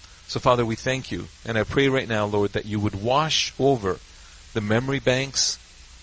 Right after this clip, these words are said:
of all of us who are now within the reach of my voice, that you would reset things that need to be reset, that you would cause us to be renewed, refreshed,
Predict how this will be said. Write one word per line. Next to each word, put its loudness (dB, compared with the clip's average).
of -4
all 6
of 2
us 2
who -4
are -2
now -2
within -6
the -8
reach -4
of -6
my -4
voice, -4
that 0
you 0
would 2
reset 4
things -4
that -4
need -8
to -8
be -4
reset, -2
that -4
you -2
would -4
cause 2
us -2
to -8
be -6
renewed, -2
refreshed, -2